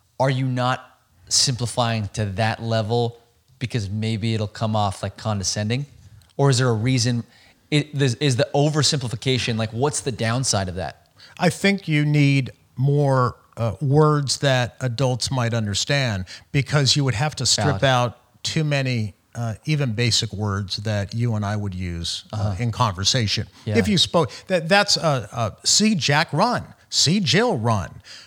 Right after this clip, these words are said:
Speaker 2: Uh, so that would be a little
Speaker 1: Just
Speaker 2: too
Speaker 1: too basic.
Speaker 2: simple. But
Speaker 1: Yeah.
Speaker 2: it does surprise people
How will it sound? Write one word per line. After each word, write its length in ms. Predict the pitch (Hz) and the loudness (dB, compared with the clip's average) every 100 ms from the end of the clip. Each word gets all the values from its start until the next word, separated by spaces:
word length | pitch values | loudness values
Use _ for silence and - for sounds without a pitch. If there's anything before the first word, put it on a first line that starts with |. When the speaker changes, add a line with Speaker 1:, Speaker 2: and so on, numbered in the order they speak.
| _ | _
Speaker 2:
Uh, 160 | 120 101 - | -14 -14 -6
so 220 | - - | -2 0
that 220 | 165 196 254 | 4 2 2
would 100 | 175 | 0
be 100 | 165 | -2
a 60 | 131 156 | -2 -2
little 220 | 214 214 - _ - | 0 -2 -6 _ -4
Speaker 1:
Just 160 | 139 | -2
Speaker 2:
too 60 | 185 | 2
Speaker 1:
too 100 | 196 | 4
basic. 280 | 180 113 156 | 4 4 4
Speaker 2:
simple. 280 | - - - - - - | 0 -4 -10 -20 -20 -12
But 480 | 127 202 196 135 120 - | 0 4 6 4 0 -2
Speaker 1:
Yeah. 80 | 156 | 0
Speaker 2:
it 100 | 139 | 4
does 240 | 190 196 | 4 4
surprise 480 | 156 - 160 151 123 | -2 0 0 2 -2
people 480 | - 87 73 87 | -4 -6 -4 -8